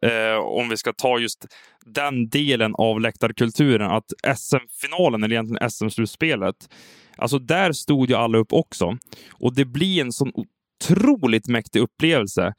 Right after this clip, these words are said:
när långsidan sjunger med kortsidan och alla står och hoppar. Alltså, har du varit i en svensk hockeyhall när det är sån tryck? Det är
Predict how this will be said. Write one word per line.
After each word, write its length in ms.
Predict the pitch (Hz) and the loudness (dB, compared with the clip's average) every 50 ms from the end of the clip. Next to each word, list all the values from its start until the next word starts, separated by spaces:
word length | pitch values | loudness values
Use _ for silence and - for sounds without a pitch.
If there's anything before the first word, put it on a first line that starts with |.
| _ _ _ _ | _ _ _ _
när 340 | 113 123 131 131 127 120 120 | -2 0 2 2 2 0 2
långsidan 880 | 123 139 147 139 123 120 110 - - 170 170 160 139 113 104 101 104 | 2 2 2 2 0 -2 -2 0 0 2 2 2 2 2 2 0 0
sjunger 360 | 101 - - 131 117 113 113 107 | -2 0 0 0 2 2 0 2
med 240 | 107 110 110 107 | 2 2 0 0
kortsidan 720 | - - 135 123 - - - 160 160 131 98 98 95 95 92 - _ | 0 -2 -2 -2 -4 -2 -2 0 0 0 0 -2 -4 -6 -8 -4 _
och 180 | - 127 - | -2 0 2
alla 240 | 131 123 120 120 120 | 0 0 0 0 -2
står 220 | 113 - 117 113 110 | -2 0 2 2 4
och 60 | 107 | 4
hoppar. 480 | 120 117 - _ - - - - 107 - _ _ _ _ _ _ - | 2 0 0 _ -6 -6 -6 -6 -8 -14 _ _ _ _ _ _ -4
Alltså, 180 | 120 127 147 | 0 2 2
har 120 | 147 165 165 | 4 4 2
du 60 | 160 | 2
varit 360 | 147 165 170 160 180 208 208 | 2 2 4 4 4 2 2
i 40 | 170 | 2
en 440 | 143 127 120 113 90 67 55 - - | 0 0 0 0 0 -2 -4 -6 -8
svensk 500 | - - - 151 160 160 143 123 - - | -8 -4 -2 0 0 0 -2 -6 -8 -4
hockeyhall 600 | - - 143 - _ _ - 139 123 170 160 139 | -2 -2 -2 -2 _ _ -4 -2 0 -2 -2 -2
när 120 | 120 117 113 | -2 -2 -2
det 60 | 110 | 0
är 160 | - 143 123 | 0 0 0
sån 240 | 107 - 117 107 104 | 0 0 -2 -2 0
tryck? 440 | - - 110 95 - _ - - - _ _ _ _ _ _ | 0 -2 -2 -2 -6 _ -18 -18 -18 _ _ _ _ _ _
Det 140 | - 135 156 | -2 0 0
är 80 | 156 | -2